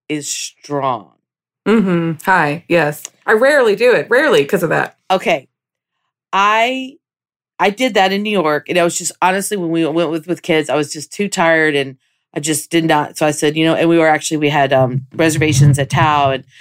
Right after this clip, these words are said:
Speaker 1: so I was trying to, ru-, anyway, long story bearable. <laughs> I grab it and I'm like, "I love it." And Jax is, even Jax is like, "That's adorable. Uh, yeah, yeah, yeah. Put it in the bag." So not thinking, I throw, 'cause, you know, I went, I had, um,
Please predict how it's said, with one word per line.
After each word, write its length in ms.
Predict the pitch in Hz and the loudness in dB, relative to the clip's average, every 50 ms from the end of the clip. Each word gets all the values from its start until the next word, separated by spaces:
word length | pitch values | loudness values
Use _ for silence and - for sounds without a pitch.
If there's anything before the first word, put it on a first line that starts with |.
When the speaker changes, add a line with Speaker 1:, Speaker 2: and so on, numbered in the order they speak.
| - - - _ | -20 -20 -20 _
Speaker 1:
so 140 | - 175 165 | 0 2 2
I 20 | |
was 80 | 160 - | 2 0
trying 220 | - 202 190 185 | 0 0 2 2
to, 80 | 170 160 | 2 2
ru-, 80 | 156 - | 2 2
anyway, 460 | - 214 220 190 156 143 131 120 - _ 131 135 | 2 2 2 4 2 2 0 -2 -8 _ -14 -2
long 240 | - 170 170 180 175 | 2 2 4 4 2
story 180 | - 196 175 | 0 0 0
bearable. 480 | 160 156 147 147 147 - - - 160 147 - _ - - - _ _ _ _ _ | 2 2 2 2 0 -2 -6 -8 -8 -10 -8 _ -14 -14 -14 _ _ _ _ _
<laughs> 600 | _ _ _ - - - - - - - _ - | _ _ _ -14 -12 -12 -10 -12 -14 -8 _ 2
I 160 | 175 175 170 | 2 2 2
grab 360 | - 185 190 190 190 185 180 | 2 0 2 2 2 2 2
it 40 | 180 | 0
and 100 | 160 160 | 0 0
I'm 80 | 156 | 0
like, 180 | 156 151 139 - - | 0 0 0 -2 -2
"I 80 | 131 139 | 0 0
love 340 | 139 135 143 156 151 139 135 | 0 2 2 2 2 4 2
it." 160 | 135 113 107 | 0 -2 -4
And 80 | 131 | -2
Jax 260 | 127 143 135 135 - - | 0 0 0 0 -2 -4
is, 160 | 143 120 - - | -6 -6 -4 0
even 300 | 156 208 254 269 226 147 | 0 0 2 2 2 2
Jax 320 | 147 139 135 - - - | 2 0 0 0 -2 -6
is 100 | - 110 | -4 -4
like, 160 | 127 113 110 - - | -4 -6 -6 -2 0
"That's 260 | 117 120 123 - - | 0 0 0 0 -4
adorable. 540 | 151 147 147 139 135 135 131 110 - 117 101 | -4 -2 0 2 2 2 2 0 -2 -2 -2
Uh, 220 | 95 120 131 - - | 0 0 0 0 -2
yeah, 220 | 165 190 214 214 175 | 0 0 2 2 2
yeah, 240 | 160 165 185 185 180 | 2 2 0 0 2
yeah. 260 | 180 170 156 143 135 | 2 0 0 0 -2
Put 140 | - - 180 | -2 -2 -2
it 60 | 202 | -2
in 60 | 190 | -2
the 60 | 180 | 0
bag." 320 | 170 156 151 151 151 143 - _ _ - - - _ _ | 0 2 2 2 0 -2 -6 _ _ -20 -20 -20 _ _
So 280 | - - 226 214 208 | -4 0 2 2 4
not 360 | 202 202 196 196 233 262 - - | 2 2 0 0 0 0 -2 -4
thinking, 1000 | _ _ - 220 226 220 220 196 - 139 139 131 127 123 127 139 160 170 151 _ _ _ _ _ _ _ _ _ _ | _ _ 0 0 0 2 0 -4 -4 -6 -4 -4 -4 -6 -8 -12 -14 -16 -20 _ _ _ _ _ _ _ _ _ _
I 200 | 170 170 180 180 | 2 2 2 2
throw, 480 | 180 - _ _ - 190 190 190 196 - | 0 -4 _ _ -2 2 2 2 2 0
'cause, 200 | - - 196 175 | -2 -4 -4 -2
you 120 | 202 202 | 0 2
know, 40 | 185 | 2
I 140 | 180 175 170 | 2 2 2
went, 320 | 165 175 175 180 175 175 _ _ | 2 2 2 2 0 -2 _ _
I 80 | 165 | -4
had, 240 | 165 165 165 160 156 | -2 0 0 2 2
um, 360 | 156 151 151 147 143 143 - | 2 2 2 0 -2 -6 -8